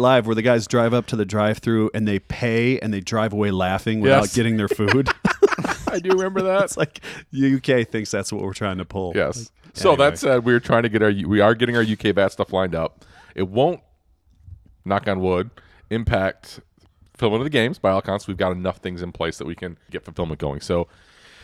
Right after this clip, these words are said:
Speaker 2: U K should start in the next couple of weeks. So we're, it's February for the U K, basically.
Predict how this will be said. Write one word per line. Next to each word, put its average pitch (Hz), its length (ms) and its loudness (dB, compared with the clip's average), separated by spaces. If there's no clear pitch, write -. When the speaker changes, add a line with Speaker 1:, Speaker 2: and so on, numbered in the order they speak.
Speaker 2:
U 143 400 0
K 135 480 0
should 107 280 -4
start - 600 -2
in 101 60 -10
the 98 60 -6
next 95 140 -8
couple 85 180 -8
of 78 40 -8
weeks. - 260 -14
So 92 80 -8
we're, 117 220 -2
it's 131 120 -10
February 78 400 -2
for 82 100 -8
the 76 80 -6
U 73 80 -6
K, - 160 -8
basically. 78 600 -8